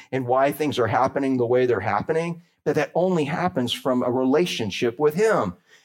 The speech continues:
Man, your workmanship is marvelous. Bob, did you get up in the morning and look in the mirror and say, "You are m-, God, your workmanship is marvelous"?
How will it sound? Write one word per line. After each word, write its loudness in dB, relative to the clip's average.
Man, 2
your 2
workmanship 0
is 2
marvelous. 2
Bob, 0
did 0
you -2
get 4
up 2
in -2
the 0
morning 2
and 2
look 2
in 2
the 2
mirror 4
and -4
say, 0
"You 2
are 0
m-, -2
God, 2
your 0
workmanship 2
is 0
marvelous"? 0